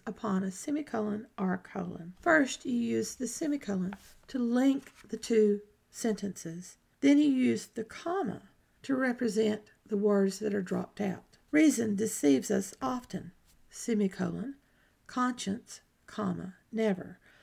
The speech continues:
Reason deceives us often. Conscience, never.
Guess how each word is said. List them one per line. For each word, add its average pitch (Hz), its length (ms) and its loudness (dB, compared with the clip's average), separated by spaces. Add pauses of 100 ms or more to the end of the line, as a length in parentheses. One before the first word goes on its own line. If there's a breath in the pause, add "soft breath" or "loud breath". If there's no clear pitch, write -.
(280 soft breath)
Reason 285 320 4
deceives 208 460 0
us 185 260 -6
often. - 540 -8 (340)
Conscience, - 760 -6 (180)
never. 190 420 -4